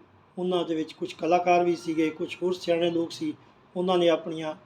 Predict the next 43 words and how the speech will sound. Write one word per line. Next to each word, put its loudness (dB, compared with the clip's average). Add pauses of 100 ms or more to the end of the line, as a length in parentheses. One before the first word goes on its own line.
(400)
ਕਾਲਪਨਿਕ -4
ਦੌੜਾਂ 0
ਜਿਹੜੀਆਂ -2
ਸੀ -8
ਉਹ -8
ਦੌੜਾਈਆਂ 2 (480)
ਤੇ 4
ਬਾਦਸ਼ਾਹ 0
ਦੀਆਂ -8
ਤਸਵੀਰਾਂ 0
ਬਣਾਉਣੀਆਂ 0
ਸ਼ੁਰੂ -2
ਕਰ 0
ਦਿੱਤੀਆਂ -4 (680)
ਤੇ 2 (120)
ਤਸਵੀਰਾਂ 4 (140)
ਇੱਕ, 0 (200)
ਇੱਕ 0
ਤੋਂ 0
ਬਾਅਦ 4
ਇੱਕ, 0
ਇੱਕ 4
ਤੋਂ -2
ਬਾਅਦ 0
ਇੱਕ -2 (600)
ਬਾਦਸ਼ਾਹ 2
ਦੇ 2
ਅੱਗੇ 0
ਲੈ -4
ਕੇ 6
ਆਏ, 6 (380)
ਪਰ 0
ਬਾਦਸ਼ਾਹ -6
ਨੂੰ -10
ਕੋਈ -4
ਪਸੰਦ -12
ਨਾ -2
ਆਈ। -6 (460)
ਜਦੋਂ 2
ਕੋਈ 4
ਲੈ 6
ਕੇ 6
ਆਵੇ 4